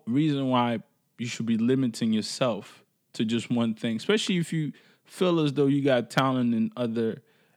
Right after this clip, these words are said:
areas and things of that sort. So that's how I looked at it. Um, I'm getting myself into so many different things right now. I was like, "Yo, I could really do this." And, um,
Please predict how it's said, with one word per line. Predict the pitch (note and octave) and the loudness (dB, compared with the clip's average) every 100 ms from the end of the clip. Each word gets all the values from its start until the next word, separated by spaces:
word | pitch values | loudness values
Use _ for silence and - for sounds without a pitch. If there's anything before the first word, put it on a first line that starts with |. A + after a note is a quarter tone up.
| _ | _
areas | C3 C3 A#2 A2+ A2 G2+ | 0 2 4 2 2 0
and | G2+ - | -4 -2
things | A2 G#2+ | -2 -2
of | G#2 | -2
that | G2+ F#2 | -4 -2
sort. | - A2 | 0 0
So | - A2+ | 0 0
that's | B2+ F#3+ E3+ | 2 4 4
how | D3 | 6
I | D#3+ | 6
looked | C#3+ A2+ - | 4 0 -4
at | E2+ | -6
it. | - - _ _ _ _ | -8 -18 _ _ _ _
Um, | G#2+ A2 A2 - | 2 2 0 0
I'm | C#3 C#3+ | 0 2
getting | D#3+ D3+ | 2 2
myself | C#3+ - C#3+ C3 | 0 2 0 0
into | C3 A#2 | -2 -4
so | - C#3 | 0 0
many | C#3+ C3+ | 2 -2
different | A#2+ B2+ - A2 | 0 -2 0 -4
things | B2 A#2 A2 | -2 -2 -2
right | G#2 G#2 G#2+ | -4 -2 0
now. | B2+ C#3 D3 - - - _ _ _ | 2 0 -2 -10 -20 -20 _ _ _
I | - C#3+ | -2 -2
was | C3+ | 0
like, | C3 A#2 A2+ | 0 0 2
"Yo, | F3+ | 4
I | D3+ | 4
could | - F3+ | 2 2
really | C#3 D3 | 4 2
do | C#3+ C#4 F4+ | 0 0 0
this." | - - - _ _ _ _ _ _ _ _ _ _ _ - | -2 -6 -16 _ _ _ _ _ _ _ _ _ _ _ 0
And, | D3+ D3+ | 2 4
um, | D3 C#3+ C#3+ | 4 2 0